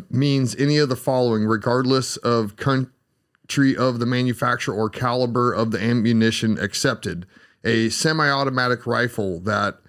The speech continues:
has the capacity to as-, accept a detachable ammunition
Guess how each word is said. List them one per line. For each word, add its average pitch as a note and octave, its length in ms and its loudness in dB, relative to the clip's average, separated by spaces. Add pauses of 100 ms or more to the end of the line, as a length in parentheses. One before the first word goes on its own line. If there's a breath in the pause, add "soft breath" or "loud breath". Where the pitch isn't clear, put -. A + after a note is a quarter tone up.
(140 soft breath)
has B2+ 320 -2
the C#3 100 0
capacity C3 640 -2
to B2 220 0
as-, - 340 -4
accept A3 600 -2
a C3 120 2
detachable C#3+ 1160 -2 (360 loud breath)
ammunition D3 880 2